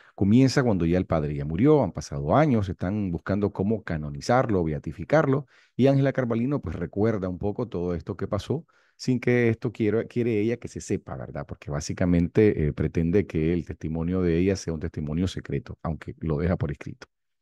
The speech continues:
Tenemos la metaficción y la intertextualidad que están presentes en la suerte de epílogo de la obra, en la que el mismo Unamuno se menciona a sí mismo diciendo que sí, él encontró el testimonio de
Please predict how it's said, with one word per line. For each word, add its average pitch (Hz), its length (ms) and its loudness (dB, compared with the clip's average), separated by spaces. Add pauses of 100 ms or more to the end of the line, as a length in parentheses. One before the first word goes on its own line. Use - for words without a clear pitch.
(840)
Tenemos 123 420 6
la 123 100 8
metaficción 113 720 2
y 110 80 4
la 90 140 4
intertextualidad 85 1040 0
que - 100 -14
están 82 180 -6
presentes 90 560 0
en 73 280 -4
la 69 80 -8
suerte 87 500 2
de 92 560 4
epílogo 78 600 2
de 69 100 -4
la 67 100 -4
obra, 104 380 2 (260)
en 101 120 -4
la 92 100 -4
que - 100 -8
el 82 80 -2
mismo 120 460 -2
Unamuno 104 480 -2
se - 120 -12
menciona 85 500 0
a 78 40 0
sí - 140 -4
mismo 110 280 -2
diciendo 101 280 -4
que 95 80 -4
sí, 107 180 -2
él 110 100 2
encontró 95 420 -4
el 101 60 -4
testimonio 90 640 -4
de 87 400 2